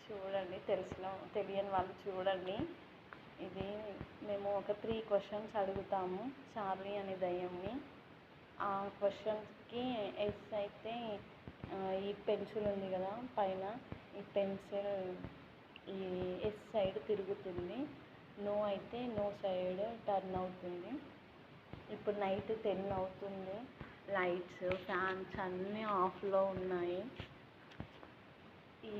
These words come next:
గేమ్ ఆడిన తర్వాత దీనికి యూజ్ చేసినవి పెన్సిల్ కానీ, పేపర్ కానీ అన్నీ పడేయాలండి, మనం ఉంచుకోవద్దు. ఇప్పుడు మేము క్వశ్చన్స్ అడుగుతున్నాము.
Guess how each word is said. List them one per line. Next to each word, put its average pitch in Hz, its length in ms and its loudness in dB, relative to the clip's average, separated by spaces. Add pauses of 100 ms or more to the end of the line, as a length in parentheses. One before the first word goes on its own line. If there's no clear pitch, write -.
(320)
గేమ్ 202 240 0 (100)
ఆడిన 202 260 0 (100)
తర్వాత 196 360 2 (1080)
దీనికి 202 400 -2
యూజ్ 190 220 -4 (100)
చేసినవి 190 640 -4 (180)
పెన్సిల్ 190 560 -2
కానీ, 180 240 0 (120)
పేపర్ 190 420 -2
కానీ 185 280 -2
అన్నీ 185 260 -6
పడేయాలండి, 180 720 -2 (100)
మనం 185 180 -6 (120)
ఉంచుకోవద్దు. 180 760 -6 (920)
ఇప్పుడు 185 220 -4 (100)
మేము 180 260 0
క్వశ్చన్స్ 202 520 -4
అడుగుతున్నాము. 190 720 4